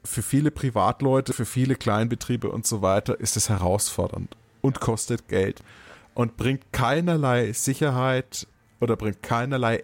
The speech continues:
echten Mehrwert und bringt keinerlei echten Datenschutz für Kunden oder Besucher dieser kleinen Webseite. Das heißt, letzten Endes, ähm,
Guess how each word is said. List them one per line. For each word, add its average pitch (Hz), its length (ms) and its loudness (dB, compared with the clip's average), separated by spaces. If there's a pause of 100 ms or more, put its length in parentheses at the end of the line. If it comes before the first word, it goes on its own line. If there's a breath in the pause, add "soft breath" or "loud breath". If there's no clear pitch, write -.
echten - 400 -2
Mehrwert 113 460 2
und 107 100 -4
bringt - 220 -2
keinerlei 117 500 0
echten - 420 -6
Datenschutz - 920 0
für 120 480 2
Kunden 131 540 0
oder 107 240 2
Besucher 110 540 0 (420 loud breath)
dieser 107 180 2
kleinen 92 420 2
Webseite. - 580 -4
Das - 200 -4
heißt, 139 340 0
letzten - 360 -2
Endes, 120 420 -2 (640 soft breath)
ähm, 113 460 2